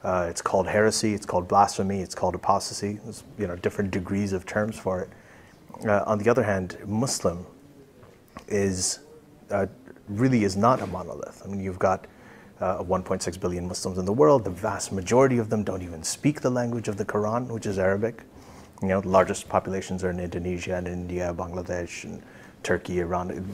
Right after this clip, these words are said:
None of these are English speaking. So, uh, are Arabic speaking, I'm sorry. So they, the, the Muslims as a community, the Muslim identity is much, much more diverse.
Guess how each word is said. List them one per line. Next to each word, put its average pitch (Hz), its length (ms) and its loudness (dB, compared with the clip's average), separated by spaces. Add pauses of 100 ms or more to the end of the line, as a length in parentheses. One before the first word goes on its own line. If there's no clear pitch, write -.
(300)
None 98 140 6
of 92 100 -2
these 90 180 -6
are 92 40 -2
English 110 220 -2
speaking. - 320 -10 (640)
So, 98 520 4
uh, 95 240 2
are 95 120 6
Arabic 98 320 6
speaking, - 340 -10
I'm 67 80 -14
sorry. - 280 -8 (460)
So 98 480 8
they, 113 580 4 (800)
the, 113 100 6
the 101 380 0 (540)
Muslims 131 540 2
as 98 120 0
a - 20 -8
community, 98 540 0
the 90 100 -8
Muslim 101 320 -2
identity 92 480 -2
is 90 140 -8
much, 95 260 -2
much - 220 -8
more 180 180 -2
diverse. - 580 -6